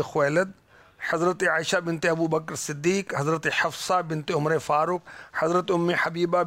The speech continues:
بنت ابو سفیان، حضرت ام سلمہ بنت ابو امیہ، حضرت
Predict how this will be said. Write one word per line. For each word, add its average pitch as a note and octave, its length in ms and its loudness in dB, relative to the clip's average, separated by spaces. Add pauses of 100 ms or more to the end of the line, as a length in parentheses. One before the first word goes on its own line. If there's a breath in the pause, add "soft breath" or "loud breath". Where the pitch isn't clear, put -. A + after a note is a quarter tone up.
بنت D#3 260 -2
ابو D3+ 180 -2 (100)
سفیان، F3 520 -2 (360 loud breath)
حضرت E3 280 0
ام E3+ 180 4 (120)
سلمہ E3+ 400 2
بنت D#3 340 -2
ابو D#3+ 200 2 (240)
امیہ، F3 400 2 (400 loud breath)
حضرت F3 300 0